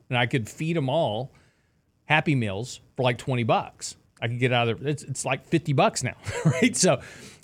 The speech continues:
it's not, it, it's all those, all these things that we wanna do that raises the cost of service has to be passed on to the consumer, because that's how companies protect their profit margins, right?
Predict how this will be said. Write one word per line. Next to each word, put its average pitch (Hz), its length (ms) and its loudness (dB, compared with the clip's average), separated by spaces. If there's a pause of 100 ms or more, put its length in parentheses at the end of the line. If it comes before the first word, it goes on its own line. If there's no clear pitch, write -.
it's 170 340 2
not, 156 600 0 (120)
it, 139 200 0
it's - 320 -6 (260)
all 175 280 4
those, 185 380 0
all 180 260 2
these 202 280 -2 (320)
things 175 320 2
that 135 100 -2
we 131 120 0
wanna 131 280 -2
do 120 400 -2 (1300)
that 127 180 4
raises 135 520 2
the 113 100 -4
cost 123 400 -2
of 117 100 -8
service 131 540 -4 (500)
has 147 200 2
to 170 40 -4
be 135 120 -2
passed 123 280 -4
on 117 120 -6
to - 20 -8
the 107 100 -12
consumer, 90 440 -12 (760)
because 160 280 4
that's 180 160 2
how 175 80 4
companies 147 320 0
protect - 280 -2
their 110 80 -4
profit 123 300 -2
margins, 92 380 -8
right? 104 200 -2